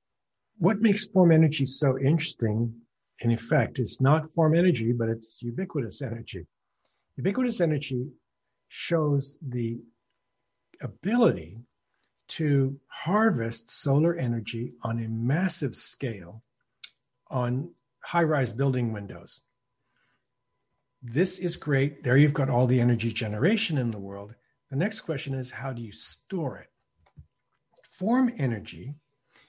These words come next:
has created batteries based on iron, which is a very, very common element. There's nothing unusual or uncommon about iron. There's plenty of it around.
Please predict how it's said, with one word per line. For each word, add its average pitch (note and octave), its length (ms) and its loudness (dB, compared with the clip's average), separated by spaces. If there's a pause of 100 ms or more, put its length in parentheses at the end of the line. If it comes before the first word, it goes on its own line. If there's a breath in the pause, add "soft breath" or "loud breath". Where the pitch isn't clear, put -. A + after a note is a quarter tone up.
has C#3+ 240 -6
created C3+ 680 0
batteries C#3+ 1080 0 (920)
based D3+ 440 -2
on A#2 460 -4 (340)
iron, A2+ 420 4
which A2 160 -8
is G#2+ 140 -6
a G2+ 60 -6
very, A#2+ 720 2
very A2+ 460 -2
common G#2+ 580 -6
element. A#2 540 -4 (960)
There's G#2+ 180 -8
nothing D#3 500 4
unusual C3+ 460 2
or A#2 120 2
uncommon A2+ 440 -2
about G#2 320 -12
iron. A#2 380 -8
There's F#2+ 160 -16
plenty B2 400 -4
of G#2+ 140 -8
it A2 100 -8
around. A#2+ 480 -2